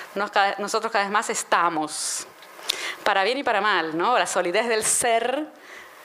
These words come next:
era buena en algún sentido porque nos anclaba y nos daba una solidez, pero a veces esa solidez era muy angustiante,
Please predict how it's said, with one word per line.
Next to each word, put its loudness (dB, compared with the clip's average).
era 2
buena 2
en 2
algún 2
sentido -2
porque -2
nos 0
anclaba 2
y 2
nos -6
daba 4
una 0
solidez, 0
pero 2
a 4
veces 0
esa -4
solidez 0
era 0
muy 0
angustiante, -2